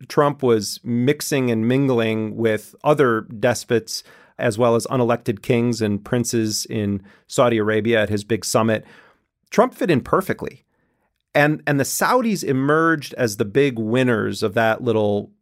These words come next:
summit. And as Trump returned to the U S, a major scandal hit the Gulf, and it centered around the strategically important nation of Qatar.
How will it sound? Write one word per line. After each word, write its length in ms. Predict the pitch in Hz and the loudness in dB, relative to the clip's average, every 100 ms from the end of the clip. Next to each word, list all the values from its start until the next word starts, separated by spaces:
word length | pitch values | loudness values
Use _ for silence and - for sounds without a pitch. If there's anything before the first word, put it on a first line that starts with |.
| _ | _
summit. 480 | - 117 98 98 - _ _ _ _ - | -2 0 0 -4 -10 _ _ _ _ -2
And 120 | 143 | 2
as 140 | 147 139 | 2 0
Trump 320 | - 220 226 _ _ - | 0 0 0 _ _ -10
returned 480 | 135 135 - 214 202 | -6 -4 -2 0 0
to 40 | |
the 120 | 139 | 0
U 200 | 120 123 | 0 4
S, 360 | 131 113 - - _ _ _ _ _ _ - | 4 2 -2 -12 _ _ _ _ _ _ -2
a 80 | |
major 640 | 139 165 196 208 175 147 123 | 0 0 2 2 2 0 0
scandal 880 | - - 135 139 127 107 98 - _ | -4 -2 0 2 2 2 0 -4 _
hit 400 | - - 143 - - | -14 0 0 0 -4
the 140 | 110 | -4
Gulf, 440 | 110 113 82 - _ _ _ _ _ - | 2 2 0 -8 _ _ _ _ _ -2
and 120 | 151 | 0
it 80 | 151 | 0
centered 380 | - 208 214 202 | 0 -2 0 0
around 340 | 151 139 135 | 2 2 2
the 60 | 123 | 0
strategically 680 | - 123 - 165 170 147 139 | -2 -6 -4 -2 -2 0 0
important 480 | 117 - 123 120 | 0 0 0 -2
nation 440 | 117 120 117 123 117 | 0 -2 0 -2 -2
of 240 | 120 104 | -4 -8
Qatar. 400 | - 151 120 98 | 0 2 4 0